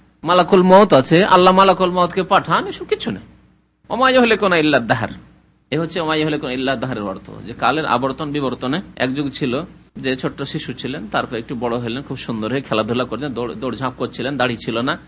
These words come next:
আবার দাড়ি হইল, তারপর আবার দাড়ি সাদা হইল, সাদা হওয়ার পরে আবার মরলেন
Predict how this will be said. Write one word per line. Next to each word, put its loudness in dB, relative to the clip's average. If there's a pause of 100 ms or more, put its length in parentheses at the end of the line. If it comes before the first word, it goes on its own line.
(240)
আবার -2
দাড়ি 4
হইল, 0
তারপর 0
আবার 2
দাড়ি -2
সাদা -4
হইল, -6 (380)
সাদা 0
হওয়ার 0
পরে -2
আবার 2
মরলেন 4